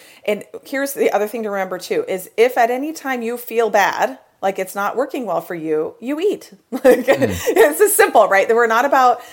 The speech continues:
Speaker 1: completely punishing ourselves or feeling like total crap or anything like that. Um, if you really need to, you eat. But this is the way I take my clients through it, because I find that when you go through this process, um, in this way, it's the smoothest, it's the easiest, and it's the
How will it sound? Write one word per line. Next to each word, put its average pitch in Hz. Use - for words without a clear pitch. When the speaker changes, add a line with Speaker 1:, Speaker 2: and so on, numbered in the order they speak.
Speaker 1:
completely 247
punishing 277
ourselves 208
or 185
feeling 220
like 208
total 196
crap 175
or 160
anything 220
like 202
that. 147
Um, 180
if 175
you 185
really 190
need 180
to, 170
you -
eat. -
But -
this 262
is 330
the 254
way 208
I 185
take 185
my 170
clients 160
through 156
it, 233
because 208
I 208
find 240
that 214
when 196
you 180
go 269
through 262
this 202
process, 180
um, 160
in 180
this 165
way, 165
it's 180
the 165
smoothest, 233
it's 160
the -
easiest, 180
and 170
it's 160
the 165